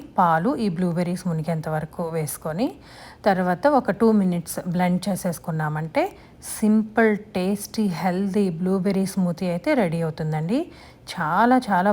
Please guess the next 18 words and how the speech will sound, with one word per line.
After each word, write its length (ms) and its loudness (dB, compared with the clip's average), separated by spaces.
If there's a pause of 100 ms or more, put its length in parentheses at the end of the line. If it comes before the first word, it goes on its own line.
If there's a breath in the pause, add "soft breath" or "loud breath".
బాగుంటుంది. 500 0
మనం 260 4
ఇంట్లోనే 460 2
చేసుకొని 460 -2
తాగితే 420 -2 (500 loud breath)
ఇంకా 300 2 (160)
no 80 6 (160)
doubt 280 0 (260)
చాలా 440 4 (320)
శానిటైజ్‌గా, 760 -2 (120)
ఇంకా 240 2 (120)
హెల్దీగా, 420 0 (120)
టేస్టీగా 540 -2
ఉంటుంది. 440 0 (440 loud breath)
మరి 180 2 (100)
ఈ 60 4
రెసిపీ 460 0
మీరందరూ 540 0